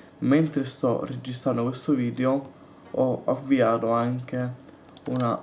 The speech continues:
live streaming. Ok, quanto pare, anzi funziona pure bene. Allora,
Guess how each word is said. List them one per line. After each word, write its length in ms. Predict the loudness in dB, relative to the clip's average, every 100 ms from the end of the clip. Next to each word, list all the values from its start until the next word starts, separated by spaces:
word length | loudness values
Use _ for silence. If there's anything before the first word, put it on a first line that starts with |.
| -4
live 680 | -2 0 0 0 -2 -4
streaming. 800 | -6 -6 -4 -2 -2 -2 0 0 -2 -8 -8
Ok, 680 | -6 -6 -8 -6 -2 2 2 2 -4 -20 -16 -10
quanto 280 | -8 -8 -2
pare, 280 | -2 -2 -4
anzi 340 | -4 -4 -6
funziona 380 | -6 -6 -2 -2
pure 180 | -2 -4
bene. 460 | -2 -2 2 0 0 -8 -20 -20 -20 -20 -20 -20 -8
Allora, 800 | 4 6 6 4 2 0 -6 -10